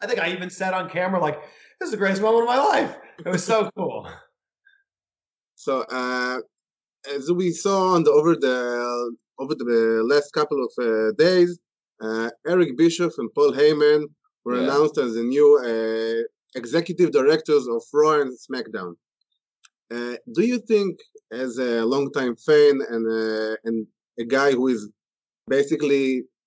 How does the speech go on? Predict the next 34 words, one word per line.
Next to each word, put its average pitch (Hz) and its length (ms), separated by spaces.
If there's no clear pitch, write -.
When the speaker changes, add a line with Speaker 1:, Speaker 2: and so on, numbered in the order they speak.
Speaker 3:
And 101 100
Speaker 2:
in 104 140
Speaker 3:
interviewed 135 500
Bischoff 123 520
and 110 100
Speaker 2:
in, 147 100
Speaker 3:
interviewed 151 440
Speaker 2:
in 196 180
this 190 220
industry, 175 540
Speaker 3:
Heyman. 170 80
Speaker 2:
yeah, 156 200
how 180 200
do 226 100
you 214 100
think, 202 320
uh, 151 540
Bischoff 180 360
and 147 120
Heyman, 160 440
uh, 123 260
are 127 100
gonna, 120 600
uh, 101 240
get 147 300
W 151 240
W 143 260
E 147 120
to 147 120
get, 131 280
uh, 117 360
a 120 60
new 131 220
vibe 131 340